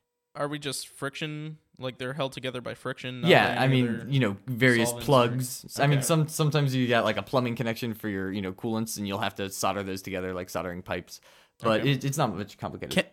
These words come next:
Speaker 3: can you use Gorilla Glue? Would that work?
Speaker 2: Uh, you could use Gorilla Glue on the outside to help stabilize everything if, if you're not one hundred percent sure that it's the most stable, you know, configuration.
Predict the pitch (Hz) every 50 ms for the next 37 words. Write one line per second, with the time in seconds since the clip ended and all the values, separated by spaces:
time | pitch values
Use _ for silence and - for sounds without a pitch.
0 | _ _ _ - - 185 190 208 220 220 254 311 339 330 - 247 233 196 202 220
1 | 262 277 277 302 302 320 349 349 339 185 165 156 160 180 208 208 226 226 262 330
2 | - - _ - _ - 139 135 131 147 160 160 185 185 202 175 156 156 170 180
3 | 175 170 147 170 170 160 160 151 135 135 139 135 - 147 135 131 123 131 127 127
4 | 117 101 - - - 135 131 123 127 113 101 98 98 104 107 101 107 101 104 101
5 | 98 101 101 80 107 107 107 - 101 110 107 - 107 107 107 101 107 107 104 98
6 | - - _ - - 117 110 117 110 104 92 110 101 - 110 98 90 - - -
7 | - 113 107 104 104 101 98 95 92 85 90 101 95 - - - - 110 107 98
8 | 98 - - - 110 104 107 104 101 104 90 - - 101 113 101 92 98 101 -
9 | - 113 - 120 104 107 104 110 120 151 151 147